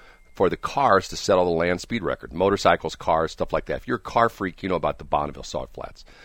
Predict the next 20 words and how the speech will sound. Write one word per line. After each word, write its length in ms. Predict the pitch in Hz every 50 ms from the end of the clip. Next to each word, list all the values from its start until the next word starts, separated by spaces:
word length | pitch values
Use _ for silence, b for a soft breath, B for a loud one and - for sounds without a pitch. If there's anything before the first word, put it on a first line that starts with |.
| b b b
because 380 | - 87 - 101 87 82 - b b b b b -
that's 260 | 101 92 98 - -
where 140 | 90 92 92
they 120 | 95 92
go 300 | - - 78 71 73 80
to 120 | - - 90
set 240 | - - - 76 71
all 120 | 73 80
these 160 | 90 95 92
records. 500 | 110 156 - - - - - - - - _ _ _ - _ _ _ - _ _ _ - _ _ _ _ _ _ _ _ _ _ _ _ _ _ _ _ _ _ _ _ _ _
They 140 | - 104 95
have, 220 | 104 104 98 85 - -
it, 200 | 110 101 95 -
it's 200 | - 110 - - -
flat 500 | - - - - 135 143 143 131 - - -
as 140 | - 85
a 60 | 92 82
board 480 | 73 - 104 104 98 95 92 80 -
for 160 | - 85 71
miles. 840 | 65 65 71 78 92 107 113 101 80 71 - - - - - - -